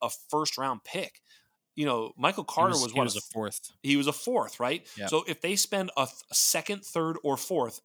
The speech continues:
Speaker 1: they've spent as much
Speaker 2: That's
Speaker 1: draft
Speaker 2: scary.
Speaker 1: capital on whomever the fuck it is as they did on Michael Carter, which
Speaker 2: Yep.
Speaker 1: means that the pecking order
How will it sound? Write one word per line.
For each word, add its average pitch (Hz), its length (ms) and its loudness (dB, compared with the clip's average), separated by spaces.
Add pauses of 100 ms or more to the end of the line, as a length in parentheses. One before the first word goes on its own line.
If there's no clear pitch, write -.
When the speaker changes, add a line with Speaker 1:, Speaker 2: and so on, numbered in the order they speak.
Speaker 1:
they've 139 320 0 (220)
spent - 360 -2
as 117 120 -2
much 135 280 -2
Speaker 2:
That's 143 160 4
Speaker 1:
draft - 20 6
Speaker 2:
scary. 147 180 4
Speaker 1:
capital 135 260 -2
on 127 200 0 (280)
whomever 196 480 4
the 123 100 -4
fuck 113 280 -4
it 101 80 -8
is 92 320 -6 (300)
as 147 180 6
they 190 100 2
did 135 180 0
on 165 300 -2
Michael 165 260 0
Carter, 294 380 0 (300)
which 156 200 2
Speaker 2:
Yep. 139 80 2
Speaker 1:
means 175 280 0
that 165 340 4 (200)
the 139 60 -2
pecking 208 360 -4
order 151 260 2